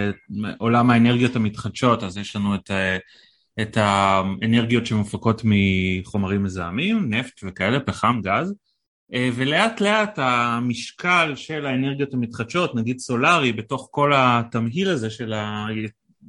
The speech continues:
ייצור אנרגיה, הולך וגדל. איך ככה אתה רואה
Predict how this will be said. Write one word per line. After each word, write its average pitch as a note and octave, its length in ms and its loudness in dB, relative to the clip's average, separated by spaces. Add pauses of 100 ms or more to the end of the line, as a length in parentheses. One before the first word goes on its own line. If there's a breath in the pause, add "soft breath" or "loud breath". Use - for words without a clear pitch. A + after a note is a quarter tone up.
(100)
ייצור A#2 440 -6
אנרגיה, E3+ 460 2 (320 loud breath)
הולך C#3 400 -2
וגדל. G#2+ 560 -2 (520)
איך D3+ 260 -4
ככה D#3 260 -2
אתה C3+ 140 -4
רואה A#2 880 2